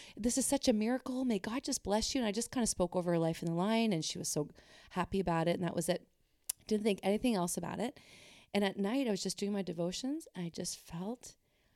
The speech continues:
immediately in my spirit, God dropped this word, like, "I just showed you exactly what I'm doing in the spirit. Unexpected things are happening in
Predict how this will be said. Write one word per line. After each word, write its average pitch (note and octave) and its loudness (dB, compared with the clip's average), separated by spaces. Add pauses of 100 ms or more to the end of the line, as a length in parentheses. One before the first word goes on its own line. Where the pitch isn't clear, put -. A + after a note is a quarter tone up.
(340)
immediately G3 0
in G#3+ 2
my G3+ 0
spirit, F3+ -6
God F3 -6
dropped F3 -4
this - -6
word, F3 -4
like, E3+ -6
"I F3 -6
just F#3+ -8
showed F#3 -4
you F3+ -4
exactly E3+ -2
what G#3+ 0
I'm F3+ 2
doing E3+ 0
in E3 -4
the E3 -6
spirit. D#3+ -4 (480)
Unexpected G3+ 0
things E3+ -4
are E3+ -4
happening E3 -8
in D#3 -8